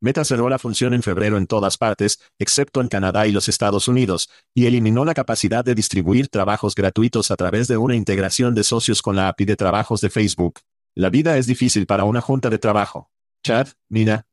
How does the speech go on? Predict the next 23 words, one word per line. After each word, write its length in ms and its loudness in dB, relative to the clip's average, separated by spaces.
Facebook 480 0
tiene 240 0
problemas. 640 -2
Su 140 0
stock 320 0
se 160 0
ha 60 0
estrellado 520 0
este 240 -2
año. 320 -2
Los 180 0
jóvenes 420 0
se 80 0
están 260 0
alejando 440 0
de 80 2
usar 280 0
Facebook. 540 0
Es 180 0
un 120 2
campo 300 -2
minado 360 2
legal. 400 0